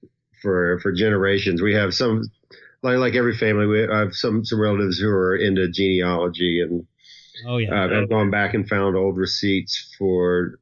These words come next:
Speaker 1: just, just way, just hundreds of years where they, they came into town and they got, like, a s-, like, a sack of flour and rice, a bottle of whiskey, and a single violin
Speaker 2: <laughs>
Speaker 1: string.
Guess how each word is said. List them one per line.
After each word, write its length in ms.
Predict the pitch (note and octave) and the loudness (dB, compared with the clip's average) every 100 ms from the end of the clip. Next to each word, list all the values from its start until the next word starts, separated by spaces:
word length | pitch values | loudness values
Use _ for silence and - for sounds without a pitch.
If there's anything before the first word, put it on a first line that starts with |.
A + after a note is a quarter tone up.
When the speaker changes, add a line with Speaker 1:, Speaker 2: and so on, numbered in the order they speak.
| _ | _
Speaker 1:
just, 260 | D#2+ D2+ - _ _ _ _ A#2+ | -8 -8 -12 _ _ _ _ -6
just 220 | G#2+ G#2 - | -4 -2 -4
way, 500 | G#2 A2+ B2+ C#3+ B2 G#2+ G#2 - - - | -4 -2 2 2 2 2 0 -4 -12 -12
just 160 | - - | -6 -2
hundreds 380 | A2+ E3 C#3 A2+ | 0 2 2 0
of 100 | A2 | 0
years 380 | C3 D3 A#2+ G2 | 2 2 2 2
where 200 | A2 G2+ | 2 2
they, 260 | G2+ G2+ G2+ - - _ _ | 2 0 -2 -8 -20 _ _
they 120 | A2 | -4
came 240 | A#2+ C3 | 0 2
into 200 | B2+ A#2+ | 2 0
town 380 | A2 B2+ A#2+ A#2+ | 0 0 2 2
and 100 | A2 | 2
they 120 | G#2+ | 0
got, 320 | G2 A2 G#2+ G#2+ | 0 0 0 0
like, 140 | G#2 | -2
a 20 | |
s-, 220 | G2+ - - - | -2 -4 -8 -6
like, 180 | G#2 F#2+ | -4 -4
a 40 | |
sack 440 | - - A#2 A2+ | -4 -2 -2 -2
of 120 | - - _ _ _ _ _ _ _ | -4 -8 _ _ _ _ _ _ _
flour 600 | B2+ A#2+ A2+ A2 A2 A2+ | -2 0 2 2 2 2
and 220 | G#2+ G2+ | 2 2
rice, 720 | G#2 G#2+ G#2 G2+ G2 - - - _ | 2 2 2 0 0 -2 -4 -6 _
a 60 | - | -14
bottle 500 | F#2 G#2+ A2 G#2+ G#2+ | -6 -2 0 2 2
of 220 | G2+ G2 | 2 0
whiskey, 640 | F#2+ G#2+ G2 - A#2 G2+ F#2+ | 0 0 0 -4 -2 0 0
and 120 | F#2+ | 0
a 60 | |
single 580 | F#2 - - A2 G2+ G2+ | -2 -2 -2 0 2 0
violin 600 | F#2+ F#2 F#2 F#2 F2+ F2+ | 0 0 0 0 0 0
Speaker 2:
<laughs> 0 | |
Speaker 1:
string. 500 | - - - D#2 D#2+ | 0 -2 -2 -2 -2